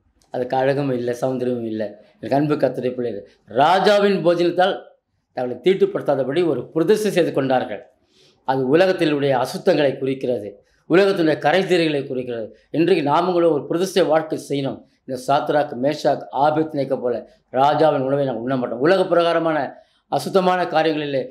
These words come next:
நாங்கள் பங்கு பெற மாட்டோம், நாங்கள் கர்த்தரோடு இருப்போம் என்று சொல்லி ஒரு பிரதிஷ்டை பண்ணார்கள். ஆம், அவர்களை கொண்டு போய் அக்கினி சூளையிலே போடுவதற்கான ஒரு சூழ்நிலை வந்தது. அந்த சிலை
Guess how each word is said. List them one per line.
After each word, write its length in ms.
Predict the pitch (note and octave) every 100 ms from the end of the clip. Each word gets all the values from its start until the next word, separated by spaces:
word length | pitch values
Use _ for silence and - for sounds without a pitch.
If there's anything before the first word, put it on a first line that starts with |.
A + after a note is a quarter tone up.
| -
நாங்கள் 260 | C3 B2 -
பங்கு 240 | D3 F3
பெற 140 | D3+ C3+
மாட்டோம், 400 | B2 A#2 G#2 G#2 _ _ _ -
நாங்கள் 200 | A#2 A#2
கர்த்தரோடு 640 | A#2+ - D3+ E3 F3+ F3
இருப்போம் 340 | D3 C#3+ D#3+ D3
என்று 140 | C3+
சொல்லி 280 | - C#3 C#3 - - _
ஒரு 160 | A#2 A#2
பிரதிஷ்டை 460 | C3+ C#3+ E3 D3+
பண்ணார்கள். 500 | A2+ A#2+ A#2 A2 G#2 - _ -
ஆம், 260 | C3 B2 - - _
அவர்களை 500 | B2 C#3+ D#3+ C#3+ B2+ G#2 - _ _ _ -
கொண்டு 200 | F3 F#3+
போய் 220 | F3+ E3+ A2 - - _ _
அக்கினி 380 | C3 C#3 G#3 F#3
சூளையிலே 360 | D#3+ D3 C3+ C3
போடுவதற்கான 680 | D#3 D#3+ D3+ C3+ C3 B2+ C#3+ F#3+
ஒரு 140 | D3+ C#3
சூழ்நிலை 380 | C#3 E3+ D3+ C3
வந்தது. 340 | B2 C3 A#2+ - _ _ _ _
அந்த 220 | D3 E3 E3 C#3 A#2
சிலை 260 | - F#3+